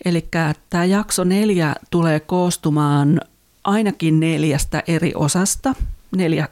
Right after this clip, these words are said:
neljästä eri lähetyksestä, ja <clears throat> vois ehkä ajatella tämmöiseksi kaikkien näitten osien pääotsikoksi, että luovuus Jumalan käytössä. Ja nyt tässä ensimmäisessä osassa mä ajattelin, että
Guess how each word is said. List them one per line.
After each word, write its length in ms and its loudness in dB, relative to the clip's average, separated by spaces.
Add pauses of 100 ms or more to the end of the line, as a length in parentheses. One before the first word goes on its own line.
(100)
neljästä 500 0
eri 260 -2 (440)
lähetyksestä, 920 0 (400)
ja 440 2 (240)
<clears throat> 460 2
vois 340 0 (160)
ehkä 460 -2
ajatella 460 0
tämmöiseksi 880 -2
kaikkien 520 -2
näitten 500 -2 (120)
osien 560 0
pääotsikoksi, 880 -2
että 300 -6 (340)
luovuus 720 2
Jumalan 500 2
käytössä. 760 -2 (920)
Ja 320 0
nyt 180 -2
tässä 280 -2
ensimmäisessä 840 0
osassa 460 0
mä 200 0
ajattelin, 640 0
että 420 -2